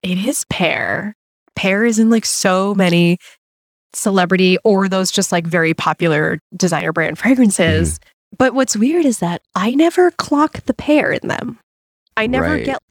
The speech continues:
Speaker 2: Yeah.
Speaker 1: a pear, like, "Ooh, yeah, that smells like," I never get that. So I'm
Speaker 2: Yeah.
Speaker 1: like, "I wonder if it's just, like, a balancer or, like, it just bolsters the other notes."
Speaker 2: Or just, like, a, like, a soft sweetness that's not
Speaker 1: Yeah.
Speaker 2: tangy, like a citrus.
Speaker 1: Yeah, yeah.
Speaker 2: Okay, wait, though. You sent me that f-,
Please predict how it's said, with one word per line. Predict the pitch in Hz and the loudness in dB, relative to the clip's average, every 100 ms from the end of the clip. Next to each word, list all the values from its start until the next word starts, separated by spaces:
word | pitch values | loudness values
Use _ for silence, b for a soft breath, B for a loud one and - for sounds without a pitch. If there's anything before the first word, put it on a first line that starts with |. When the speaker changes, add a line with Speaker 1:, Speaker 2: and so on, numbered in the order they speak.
| _ - | _ -4
Speaker 2:
Yeah. | 120 170 131 151 | 0 2 0 -4
Speaker 1:
a | - | -6
pear, | - - 262 240 233 226 226 214 | -8 -2 2 4 4 2 2 0
like, | 196 - | -2 2
"Ooh, | 311 | 2
yeah, | 240 285 202 | 4 2 2
that | 175 185 | -2 -2
smells | 220 208 | 2 2
like," | 202 - 233 | 0 -2 -2
I | 214 | 2
never | 208 220 262 262 240 | 4 6 4 4 2
get | 233 277 | 0 -2
that. | - 101 | -2 -2
So | - | 0
I'm | 185 | 0
Speaker 2:
Yeah. | |
Speaker 1:
like, | 185 185 | -2 -4
"I | 190 | -2
wonder | 262 466 | 0 0
if | 508 | 0
it's | 403 - | 0 0
just, | 269 | -2
like, | 247 160 | -2 -6
a | 147 | -4
balancer | 143 160 247 269 - 277 277 269 269 | -2 -2 -2 -2 2 4 4 2 2
or, | 180 | 0
like, | 165 156 - B B _ _ | 0 -2 -4 B B _ _
it | - | -2
just | 175 170 | -2 -2
bolsters | 175 185 226 - 233 156 | 2 2 0 0 0 0
the | 147 | 0
other | 254 294 | 4 6
notes." | 302 302 294 302 | 6 4 4 4
Speaker 2:
Or | 127 120 | 2 2
just, | 110 - | -2 -2
like, | 107 | 0
a, | 92 90 - | 0 0 -2
like, | 95 | -2
a | 92 | -2
soft | - - 92 98 - | -2 0 0 -2 -4
sweetness | - 92 95 95 101 | 0 2 2 0 -2
that's | 85 - | -2 0
not | 247 | 0
Speaker 1:
Yeah. | 277 | 0
Speaker 2:
tangy, | 254 190 95 104 | 0 0 -2 -4
like | 92 82 | -4 -6
a | 92 | -4
citrus. | - - 110 233 | -4 0 0 0
Speaker 1:
Yeah, | 233 | -2
yeah. | 233 214 160 175 117 | -4 -6 -6 -4 0
Speaker 2:
Okay, | 117 | 0
wait, | 90 - | -2 0
though. | 80 82 | -2 2
You | 107 123 | 2 2
sent | - - 139 | 0 -2 -2
me | 92 90 85 | -2 -2 0
that | 104 - | -2 -2
f-, | - | -8